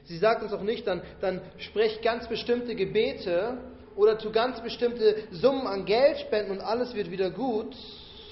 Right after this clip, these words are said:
Wir lesen auch nicht, für jede Sünde, die du begehst, musst du eine entsprechende Strafe leiden. Am Ende gibt es eigentlich nur zwei Optionen für unsere Sünden.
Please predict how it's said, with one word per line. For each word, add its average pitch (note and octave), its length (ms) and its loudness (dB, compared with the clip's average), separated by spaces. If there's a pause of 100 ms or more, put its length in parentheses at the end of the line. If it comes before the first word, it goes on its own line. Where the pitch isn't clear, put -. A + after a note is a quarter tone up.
(1160)
Wir G#3 100 4
lesen A#3 240 2
auch A3 100 0
nicht, A#3 180 -6
für A3 100 -6
jede G#3+ 300 -2
Sünde, B3 280 -4
die A3+ 80 -6
du A3 60 -4
begehst, G#3+ 420 -2
musst G#3 140 -6
du G#3 40 -4
eine F#3+ 120 -4
entsprechende G3 440 -10
Strafe G3+ 560 -8
leiden. C#3 560 -8 (1700)
Am E3 100 -16
Ende F#3+ 240 -8
gibt F#3+ 220 -8
es E3 160 -12
eigentlich E3+ 280 -10
nur E3 120 -10
zwei E3 340 -6
Optionen D#3 460 -10
für D3 140 -14
unsere B2 200 -16
Sünden. A2+ 320 -18